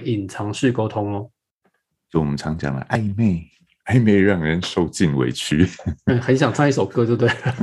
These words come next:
Speaker 2: <laughs> 哦，没有，没有，喉咙现在很哑。<laughs> 那，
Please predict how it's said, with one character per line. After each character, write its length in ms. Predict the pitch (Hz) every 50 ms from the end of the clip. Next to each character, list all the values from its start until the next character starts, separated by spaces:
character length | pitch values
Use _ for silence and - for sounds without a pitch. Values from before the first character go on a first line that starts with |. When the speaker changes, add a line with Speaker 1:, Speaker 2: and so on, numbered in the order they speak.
| 185 - - -
Speaker 2:
<laughs> 0 | -
哦， 160 | - 95 98
没 140 | 92 87 90
有， 100 | 90 82 80
没 60 | 78
有， 100 | 76 71
喉 140 | - - 82
咙 120 | 82 90
现 180 | 87 - 92 85
在 60 | 82
很 120 | 80 73 76
哑。 220 | 80 80 - 85 - - - 127 - - 143 113 95 -
<laughs> 520 | _ - 220 233 196 165 - - - _ -
那， 180 | 117 127 123